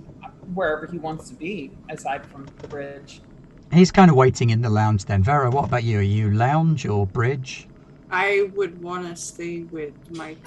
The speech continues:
Speaker 3: two lieutenants.
Speaker 1: I'm
Speaker 2: Okay,
Speaker 1: wearing
Speaker 2: so
Speaker 1: my, uh,
Speaker 3: And probably by,
Speaker 1: Power
Speaker 3: by the
Speaker 1: Rangers outfit.
Speaker 3: Commodore also, kind of like, yeah.
Speaker 2: Is that, well, I have done what I can. Uh, my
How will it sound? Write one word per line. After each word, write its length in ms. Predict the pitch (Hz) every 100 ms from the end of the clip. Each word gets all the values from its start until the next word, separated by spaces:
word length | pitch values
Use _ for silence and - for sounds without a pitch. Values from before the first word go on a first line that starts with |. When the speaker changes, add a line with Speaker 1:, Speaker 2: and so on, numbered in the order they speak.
| -
Speaker 3:
two 220 | 165 160 160
lieutenants. 1000 | 151 - 156 156 165 170 - - - - - - - - - - - -
Speaker 1:
I'm 100 | 247
Speaker 2:
Okay, 100 | 302
Speaker 1:
wearing 180 | 320 302
Speaker 2:
so 60 | 254
Speaker 1:
my, 220 | 233 208
uh, 80 | 226
Speaker 3:
And 140 | 220
probably 320 | 285 262 254
by, 260 | 233 220 214
Speaker 1:
Power 60 | 185
Speaker 3:
by 100 | 196
the 60 | 196
Speaker 1:
Rangers 200 | 160 202
outfit. 100 | 190
Speaker 3:
Commodore 420 | 190 185 180 175
also, 560 | 170 170 - 170 165 165 -
kind 140 | 160
of 140 | 156
like, 280 | 143 139 143 - - - -
yeah. 300 | 151 143 151 - - - - - - -
Speaker 2:
Is 100 | -
that, 240 | 117 - - -
well, 220 | 135 147 160
I 80 | 143
have 200 | 135 127
done 200 | 135 151
what 140 | 156 143
I 80 |
can. 360 | 127 117 104 95 - - - -
Uh, 300 | 117 120 120 107 - -
my 320 | 117 117 113